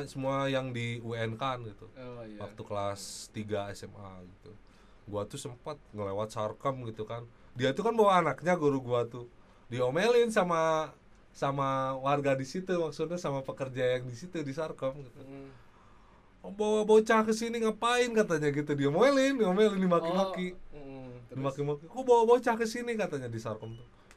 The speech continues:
Speaker 1: "Eh, suka-suka gua," kata guru gua kan, "ini bocah gua," gitu kan. Ya udah, jalan gitu kan, lucu gitu maksudnya.
Speaker 2: Jalan-jalan tuh.
Speaker 1: Jalan-jalan, dan gua juga pertama kali ke Sarkem tuh di situ.
Speaker 2: Jalan-jalan
Speaker 1: Diajak sama
Speaker 2: unik
Speaker 1: guru
Speaker 2: gitu.
Speaker 1: gua, iya.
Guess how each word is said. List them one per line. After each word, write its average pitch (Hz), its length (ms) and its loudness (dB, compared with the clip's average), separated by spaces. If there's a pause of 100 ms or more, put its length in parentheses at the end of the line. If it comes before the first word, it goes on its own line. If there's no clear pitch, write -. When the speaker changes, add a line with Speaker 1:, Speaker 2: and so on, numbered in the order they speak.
(200)
Speaker 1:
"Eh, 190 180 -4
suka-suka 165 480 0
gua," 196 380 6
kata 156 260 -2
guru 123 260 -4
gua 123 160 0
kan, 131 160 -10
"ini 185 180 -8
bocah 123 360 -8
gua," 95 380 -4
gitu 123 240 -12
kan. 123 180 -16 (1900)
Ya 107 100 -14
udah, 101 200 -2
jalan 107 520 2
gitu 110 140 -4
kan, 143 160 4
lucu 220 460 4 (100)
gitu 190 180 0
maksudnya. 214 560 -2 (460)
Speaker 2:
Jalan-jalan 147 520 -6
tuh. 165 80 -8
Speaker 1:
Jalan-jalan, 160 640 8
dan 156 180 4
gua 139 200 6
juga 147 280 4
pertama 156 460 -4
kali 170 320 -4
ke 190 100 -8
Sarkem 165 460 -6
tuh 190 160 -10
di 160 100 -12
situ. 165 400 -14
Speaker 2:
Jalan-jalan 170 300 -2
Speaker 1:
Diajak 165 100 2
sama 151 220 0
Speaker 2:
unik 156 80 2
Speaker 1:
guru 147 160 4
Speaker 2:
gitu. 170 160 0
Speaker 1:
gua, 175 100 6 (140)
iya. 160 200 -2